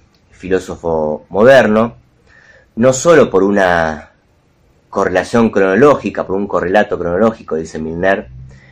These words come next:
en el sentido de, eh, que Descartes es efectivamente contemporáneo, ¿no? de, de Galileo, y eso los, los aproxima cronológicamente,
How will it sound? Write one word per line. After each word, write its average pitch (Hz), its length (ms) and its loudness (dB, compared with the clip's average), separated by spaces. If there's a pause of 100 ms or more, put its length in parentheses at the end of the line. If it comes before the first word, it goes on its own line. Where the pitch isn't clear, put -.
(180)
en 80 100 -12
el 78 100 -6
sentido 85 480 -4
de, 87 400 -4 (360)
eh, 76 680 -8 (420)
que 85 120 -6
Descartes 92 420 -2
es 95 320 -4
efectivamente 82 1120 -6
contemporáneo, 95 1080 0 (200)
¿no? 85 300 -10
de, 71 440 -14
de 73 100 -16
Galileo, 90 520 2
y 82 80 -4
eso 82 220 -8
los, 76 300 -10
los 78 120 -16
aproxima 80 800 -4 (540)
cronológicamente, 92 1120 -2